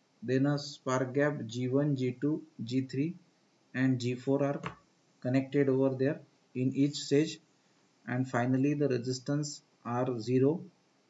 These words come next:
is connected and the capacitor C B is connected over there. So the test voltage is, uh, test object is connected across the capacitor C B, to which we need to test under the impulse case.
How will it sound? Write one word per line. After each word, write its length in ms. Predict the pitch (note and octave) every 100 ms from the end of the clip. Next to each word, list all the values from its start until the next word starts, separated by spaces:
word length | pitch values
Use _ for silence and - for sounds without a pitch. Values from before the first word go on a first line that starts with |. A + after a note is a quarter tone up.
| -
is 200 | C3 C3
connected 680 | C3 C3 C3+ - E3 F#3 - -
and 360 | A#2+ C#3 F#3 F#3 _ _
the 80 | C3+
capacitor 640 | B2 A2+ C3+ C3 C3 D3 C3+
C 200 | C3 B2
B 180 | C3+
is 120 | C3+ -
connected 520 | A#2+ A#2+ A#2+ C3+ B2
over 240 | A#2 A2+
there. 180 | G#2+ G#2 _ _ _ _ _ _ _
So 160 | B2
the 400 | A#2+ C3+ C3+ C3+ - _ _ _ _ _ _ -
test 240 | C#3+ D3
voltage 420 | C#3 C3+ C3 C#3+ C#3+
is, 260 | D#3 -
uh, 140 | C3 A#2
test 300 | D3 C#3+ D3
object 340 | C3 C3 C#3
is 120 | D3
connected 540 | - C3+ C3 C3 D3 F#3
across 420 | B2+ - C3 B2+
the 160 | D3 F#3 - _ _ -
capacitor 540 | B2 C3 C3+ C3 C#3
C 240 | C3+ C3
B, 180 | B2+ D#3+ D#3+
to 100 | C#3
which 360 | B2+ D#3 - -
we 140 | B2 C3
need 280 | C3+ C3+
to 120 | D3 C#3
test 320 | C3+ C#3+ - - _ -
under 240 | A#2 C3
the 180 | C3 E3 B2+
impulse 460 | B2+ B2 C#3 C#3 -
case. 380 | A#2 G#2+ -